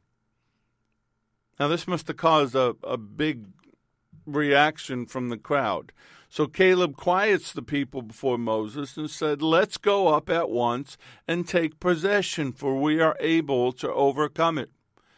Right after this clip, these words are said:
But the men who had gone up with him said, "We're not able to go up against the people, for they are stronger than we." And they gave the children of Israel a bad report of the land which they had spied out, saying,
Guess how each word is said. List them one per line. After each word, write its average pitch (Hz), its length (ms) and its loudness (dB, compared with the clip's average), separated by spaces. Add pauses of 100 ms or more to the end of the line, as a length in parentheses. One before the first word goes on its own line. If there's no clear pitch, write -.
(500)
But 143 200 -2
the 147 60 -4
men 160 220 2
who 170 120 4
had 160 140 4
gone 156 220 4
up 165 180 0
with 165 200 -2
him 139 160 -4
said, 139 220 -2
"We're 165 140 2
not 190 220 4
able 131 340 0
to 123 120 -6
go 131 200 2
up 117 80 -2
against 131 360 -6
the - 80 -8
people, 143 360 -6
for 151 140 -6
they 170 180 0
are 170 140 2
stronger 175 640 0
than 104 280 -6
we." 104 260 -8 (480)
And 139 100 -2
they 139 80 2
gave 170 240 2
the 160 80 -2
children 156 420 -2
of 139 60 -2
Israel 143 360 0
a 123 60 0
bad 139 300 0
report 139 440 -4
of 123 80 -12
the 131 80 -2
land 117 340 -4
which 113 160 -8
they 120 140 -2
had 117 160 -6
spied 120 400 -4
out, 104 260 -4
saying, 117 460 -8